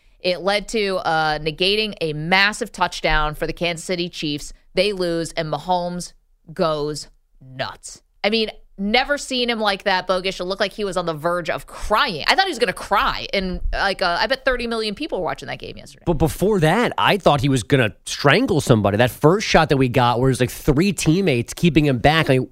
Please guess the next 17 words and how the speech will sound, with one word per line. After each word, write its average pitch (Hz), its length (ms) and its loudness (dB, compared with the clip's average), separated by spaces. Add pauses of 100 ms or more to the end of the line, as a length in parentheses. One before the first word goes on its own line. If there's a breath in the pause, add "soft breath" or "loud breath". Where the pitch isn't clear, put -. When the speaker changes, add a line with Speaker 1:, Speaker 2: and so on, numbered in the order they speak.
Speaker 2:
wasn't, 180 440 0
at 160 100 0
least 202 160 2
to 175 80 6
me, 151 320 2
I 123 160 4
didn't 175 320 0
know 147 300 0
who 160 340 -2
he 156 240 -2
was 123 560 0
specifically - 960 -2
angry 156 340 2
at. 156 200 2
Was 135 220 2
it 135 140 0
Tony? 156 600 2